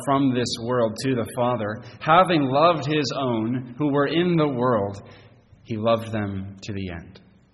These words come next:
And supper being ended, the devil having already put it into the heart of Judas Iscariot,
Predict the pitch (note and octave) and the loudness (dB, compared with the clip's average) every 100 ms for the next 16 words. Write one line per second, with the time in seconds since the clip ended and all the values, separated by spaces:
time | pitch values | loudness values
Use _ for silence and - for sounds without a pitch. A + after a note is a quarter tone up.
0 | _ _ _ _ _ _ _ _ _ _ | _ _ _ _ _ _ _ _ _ _
1 | _ _ G#2 - C#3+ C3 A2+ A#2+ A2 A2+ | _ _ -4 2 2 2 0 0 0 0
2 | G2 F2 - - - _ _ _ _ G#2+ | -2 -6 -12 -20 -20 _ _ _ _ -2
3 | B2 B2+ A#2+ G#2+ A2+ A2+ G#2+ A#2+ A2+ G2+ | 2 2 2 2 0 0 0 0 0 -2
4 | - B2+ A2 A2 G#2+ G2 F#2+ A#2+ G#2 G#2 | -4 -4 -2 -4 -4 -6 0 2 2 -2
5 | G2 F#2 A2+ G#2+ F#2+ - - - - A#2+ | -8 -6 -4 -4 -4 -6 -6 -10 -2 0
6 | A#2 G#2 | 0 -2